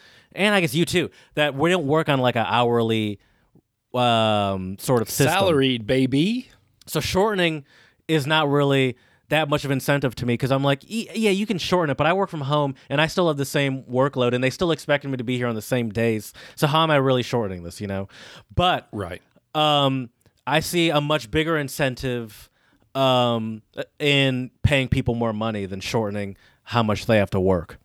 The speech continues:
Speaker 1: So that's what I would say. Now you can go ahead
Speaker 2: That
Speaker 1: and
Speaker 2: is
Speaker 1: piggyback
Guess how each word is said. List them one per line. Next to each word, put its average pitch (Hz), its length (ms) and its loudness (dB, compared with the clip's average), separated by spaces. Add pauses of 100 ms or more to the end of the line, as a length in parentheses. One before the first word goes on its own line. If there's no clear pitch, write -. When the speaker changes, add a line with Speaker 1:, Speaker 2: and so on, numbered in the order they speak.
(180)
Speaker 1:
So - 160 0
that's 110 180 2
what 101 100 -4
I 95 80 -4
would 87 140 -8
say. - 280 -16 (720)
Now 131 120 0
you 143 160 0
can 143 140 -4
go 143 100 2
ahead 135 140 2
Speaker 2:
That 143 140 4
Speaker 1:
and 156 100 2
Speaker 2:
is 120 80 -2
Speaker 1:
piggyback 131 80 0